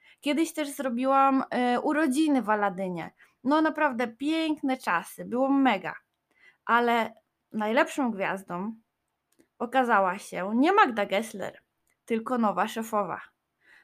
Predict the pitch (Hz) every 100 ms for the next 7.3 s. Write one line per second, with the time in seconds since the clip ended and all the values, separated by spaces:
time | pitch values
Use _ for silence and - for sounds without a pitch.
0 | _ 247 277 302 302 269 254 240 254 247
1 | 233 226 226 254 240 247 226 - 302 302
2 | - 240 208 190 180 196 180 156 - -
3 | _ _ _ _ _ _ _ _ _ _
4 | _ _ _ _ _ _ _ _ - 381
5 | 440 415 277 269 247 208 196 220 214 220
6 | - 202 240 247 254 - 370 359 269 262
7 | 262 262 -